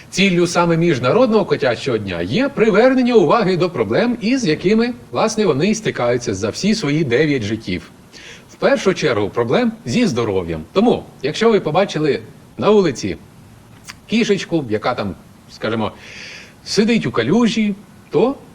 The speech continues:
не роздумуючи, негайно везіть її до ветеринара. Хто зна, може, ви так собі і нового друга знайдете, який буде вам нявкати, муркати та обпісювати штори. Хм.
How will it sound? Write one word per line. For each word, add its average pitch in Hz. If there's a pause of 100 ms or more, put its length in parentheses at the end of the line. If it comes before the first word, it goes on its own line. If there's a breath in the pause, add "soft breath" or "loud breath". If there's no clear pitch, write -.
(400)
не 151
роздумуючи, 156
негайно 185
везіть 117
її 190
до 135
ветеринара. 95
Хто 135
зна, 185 (400)
може, 117
ви 135
так 135
собі 156
і 156
нового 170
друга 220
знайдете, 92 (180)
який 117
буде 107
вам 92 (400 loud breath)
нявкати, 131
муркати 127 (180)
та 123
обпісювати 139
штори. 87
Хм. 120